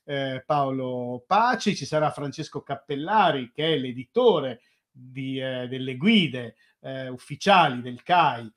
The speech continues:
sul sentiero Italia cai, eh, di Idea Montagna, e, eh, a pa-, chiacchierare, interagire con loro ci sarà,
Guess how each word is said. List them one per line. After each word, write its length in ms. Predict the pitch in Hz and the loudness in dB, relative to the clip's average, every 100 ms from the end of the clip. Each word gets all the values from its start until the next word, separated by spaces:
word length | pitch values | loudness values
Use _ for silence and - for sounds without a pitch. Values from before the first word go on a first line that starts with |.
| _ _ 127 | _ _ -20
sul 220 | - 131 | -14 -14
sentiero 580 | 131 120 156 147 127 120 | -14 -10 -6 -4 -6 -10
Italia 480 | 113 127 127 147 151 | -12 -12 -8 -10 -2
cai, 500 | 170 208 240 247 - _ _ | 2 2 2 -2 -8 _ _
eh, 140 | 127 | -16
di 120 | 123 123 | -10 -4
Idea 260 | 143 139 | -2 -2
Montagna, 800 | 165 208 196 208 226 254 247 - | -4 -2 2 2 0 2 2 4
e, 260 | 214 226 220 | 8 8 8
eh, 80 | 160 | 2
a 460 | 147 143 156 117 - | 0 0 -4 -12 -12
pa-, 160 | - | -10
chiacchierare, 760 | - 165 - 165 175 214 165 147 | 0 0 2 2 4 6 6 2
interagire 480 | 131 156 170 214 220 | -4 -6 -2 -2 2
con 160 | 254 | 2
loro 200 | 175 143 | 2 0
ci 120 | 185 | -4
sarà, 280 | 175 156 147 | -2 2 0